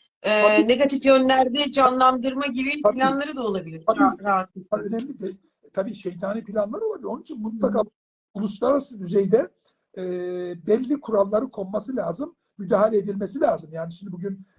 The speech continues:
Speaker 2: siz is-, e, icabında Twitter sizin, e, e, istenmeyen bir paylaşımlarınız olduğu takdirde veya, veya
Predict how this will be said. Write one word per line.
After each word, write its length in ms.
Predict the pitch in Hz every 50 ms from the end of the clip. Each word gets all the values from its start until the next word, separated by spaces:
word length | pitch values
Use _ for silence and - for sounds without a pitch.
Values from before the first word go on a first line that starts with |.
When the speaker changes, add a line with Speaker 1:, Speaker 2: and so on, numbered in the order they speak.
| _
Speaker 2:
siz 340 | _ - - - 202 185 170
is-, 520 | - - 170 - - - - 180 180 180 185
e, 40 |
icabında 680 | 190 190 - - 208 185 185 - 196 190 208 208 214 214 _ _ _ _
Twitter 380 | _ - 208 240 247 - 208 185
sizin, 460 | - 170 - 202 175 202 214 247 - - _ _ _ _ _ -
e, 60 | 190 175 175 175 175 175 175 175 170 170 170 - _ _ 180
e, 140 | 180 185 180
istenmeyen 760 | 180 - - - - - 247 254 254 240 214 208 202 202 190
bir 260 | 202 196 196 - - - -
paylaşımlarınız 840 | - 180 190 190 185 - - 220 214 196 190 185 185 190 190 185 170
olduğu 340 | 190 185 185 175 208 202 -
takdirde 480 | - 170 170 - - 196 170 190 175 170
veya, 300 | 175 175 185 190 180 -
veya 260 | 170 175 190 202 208